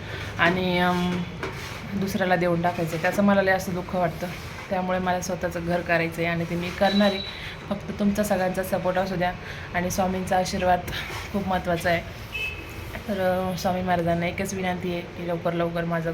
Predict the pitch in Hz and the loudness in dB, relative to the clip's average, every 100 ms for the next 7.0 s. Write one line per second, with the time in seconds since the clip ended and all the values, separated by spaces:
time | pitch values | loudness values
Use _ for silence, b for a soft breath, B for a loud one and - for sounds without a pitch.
0 | 160 185 185 175 170 175 165 160 170 - | 0 0 0 0 0 0 -2 -2 -4 -6
1 | B B B B B B B B B - | B B B B B B B B B -6
2 | 170 170 170 165 185 175 170 - 185 175 | -2 0 2 8 8 6 -2 0 2 2
3 | 175 170 160 - - 180 165 175 190 170 | 0 -2 -2 0 0 0 0 0 2 2
4 | 170 165 175 170 175 175 170 170 160 170 | 0 0 0 0 0 -2 0 2 4 4
5 | 170 185 175 175 175 175 165 170 165 160 | 6 4 4 2 2 0 0 0 2 0
6 | 165 165 160 175 175 170 185 175 170 175 | 0 -2 -2 -2 -2 0 2 2 2 0